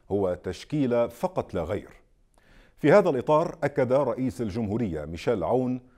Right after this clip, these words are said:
أنه مصر على إنصاف مفهوم الوحدة الوطنية في مقاربته لتشكيل الحكومة، لا سيما وأن الأزمة الحكومية طالت أكثر مما يجب، مؤكدا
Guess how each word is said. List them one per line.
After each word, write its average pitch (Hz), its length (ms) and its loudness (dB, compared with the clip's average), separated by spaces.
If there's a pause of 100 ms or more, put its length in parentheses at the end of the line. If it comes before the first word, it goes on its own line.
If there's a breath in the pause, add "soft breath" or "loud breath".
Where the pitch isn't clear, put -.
(220 soft breath)
أنه 113 260 -2
مصر 117 680 -2
على 107 380 0
إنصاف 117 440 -2
مفهوم 110 480 -2
الوحدة 107 440 -4
الوطنية 120 580 -2 (440 soft breath)
في 101 160 -6
مقاربته 98 920 -2
لتشكيل 104 500 -6
الحكومة، 95 500 -4 (380 soft breath)
لا 78 100 -12
سيما 104 380 -2
وأن 101 360 -2
الأزمة 95 500 -4
الحكومية 117 720 -2 (340 loud breath)
طالت 160 360 4 (180)
أكثر 135 420 0
مما 120 260 0
يجب، 95 340 -2 (580)
مؤكدا 113 560 -2